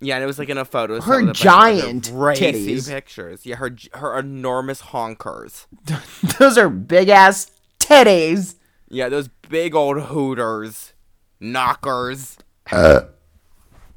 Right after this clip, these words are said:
Speaker 1: <laughs> But then, um, like, a week later, she did the pictures with, like, her hair.
Speaker 2: Mm. She did the pictures with the purple hat.
Speaker 1: Mm.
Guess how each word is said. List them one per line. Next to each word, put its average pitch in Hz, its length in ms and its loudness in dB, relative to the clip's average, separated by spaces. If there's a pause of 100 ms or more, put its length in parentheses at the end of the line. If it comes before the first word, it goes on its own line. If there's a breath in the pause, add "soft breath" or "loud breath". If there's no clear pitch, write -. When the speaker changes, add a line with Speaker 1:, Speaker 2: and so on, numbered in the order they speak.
(180)
Speaker 1:
<laughs> - 260 -10 (1800 loud breath)
But 196 180 -2
then, 190 260 0 (100)
um, 151 340 0
like, - 220 -6
a 156 80 -2
week 147 340 -10
later, 143 400 -8 (280)
she - 160 -20
did 151 100 -20
the 151 80 -10
pictures 147 320 -18
with, 127 100 -20
like, 117 140 -16
her 120 140 -16
hair. 110 560 -12 (1160)
Speaker 2:
Mm. 185 280 -6 (1400)
She - 160 -8
did 165 80 -6
the 196 60 -2
pictures 180 340 -6
with 175 100 -6
the 143 80 -10
purple 131 380 -10
hat. 76 340 -12 (800)
Speaker 1:
Mm. 190 340 -12